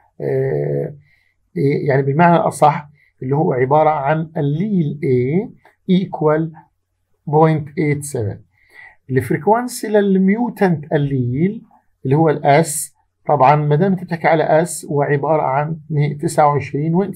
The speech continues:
هاي تسعة وعشرين؟ وعندي تو اس، اذا ضرب اثنين بلس اس، هاي عندي اس الرقم ألفين وتسعمية وثلاثة وتسعين على الرقم ال-، التوتال بوبوليشن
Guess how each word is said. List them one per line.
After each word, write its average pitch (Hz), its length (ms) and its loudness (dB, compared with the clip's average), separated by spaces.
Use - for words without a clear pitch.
هاي 143 140 0
تسعة 143 200 -6
وعشرين؟ 180 300 -4
وعندي 160 240 0
تو 175 300 -2
اس، 147 300 -4
اذا 135 140 -2
ضرب 131 280 -4
اثنين 147 520 -4
بلس 185 760 -2
اس، - 500 -4
هاي 127 200 -2
عندي 135 440 -4
اس - 200 -8
الرقم 131 420 -4
ألفين 139 260 -4
وتسعمية 135 560 -4
وثلاثة 135 280 -6
وتسعين 143 680 -4
على 196 380 2
الرقم 196 420 0
ال-، 170 300 0
التوتال 147 480 0
بوبوليشن 131 720 -6